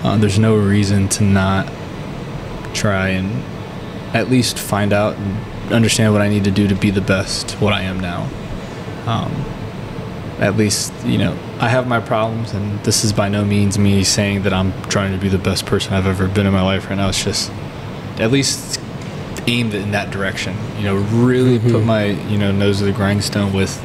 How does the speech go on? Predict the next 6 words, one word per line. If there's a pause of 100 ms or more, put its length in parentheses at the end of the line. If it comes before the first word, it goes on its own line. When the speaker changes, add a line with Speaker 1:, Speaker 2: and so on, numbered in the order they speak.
(220)
Speaker 1:
learning (340)
to
be
a
good
supervisor.